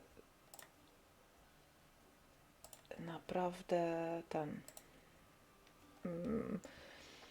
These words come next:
ja też jestem taka, że ja nie lubię za bardzo, e, za bardzo, e,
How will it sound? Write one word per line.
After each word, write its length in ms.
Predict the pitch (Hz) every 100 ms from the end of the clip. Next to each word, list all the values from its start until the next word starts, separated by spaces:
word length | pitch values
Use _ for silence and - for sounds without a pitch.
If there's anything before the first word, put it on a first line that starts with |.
| - - - - - - 180
ja 80 |
też 140 | 180 196
jestem 260 | 185 190
taka, 200 | 190 202
że 100 | 180
ja 100 | 185
nie 140 | 180 185
lubię 260 | 196 180
za 120 | 165 151
bardzo, 320 | - - - - - - - - - -
e, 480 | - 170 175 175 175
za 120 | 175
bardzo, 680 | 175 170 175 175 170 170 160
e, 140 | -